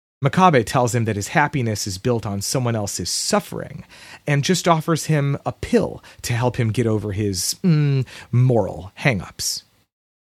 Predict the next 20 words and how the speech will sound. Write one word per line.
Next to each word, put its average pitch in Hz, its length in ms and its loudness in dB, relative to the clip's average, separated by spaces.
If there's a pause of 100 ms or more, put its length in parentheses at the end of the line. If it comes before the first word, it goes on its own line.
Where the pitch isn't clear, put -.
(400)
High 185 360 10
as 139 380 6
balls, 110 680 6 (220)
Hirokawa 156 580 6
breaks 170 400 4
into 131 200 4
a 113 40 2
couple's 120 420 0
house 104 400 -6 (160)
and 127 260 0
robs 208 360 4
their 214 160 6
life 156 320 4
savings 113 520 0
at 139 160 4
knife 170 400 4
point. - 460 -4 (580)
He - 140 0
confronts 160 640 2
their 123 340 6